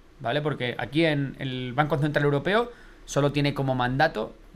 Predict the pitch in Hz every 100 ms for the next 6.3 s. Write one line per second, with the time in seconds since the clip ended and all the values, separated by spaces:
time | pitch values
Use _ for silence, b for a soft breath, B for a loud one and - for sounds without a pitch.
0 | - - - - 117 113 156 226 185 185
1 | 160 - 113 107 - 117 - 117 127 165
2 | 180 196 226 - 143 143 165 156 147 127
3 | 120 - 131 - 135 - 185 180 185 160
4 | 127 139 - B B - 120 113 165 160
5 | 143 131 127 208 294 247 - 147 135 120
6 | 123 143 110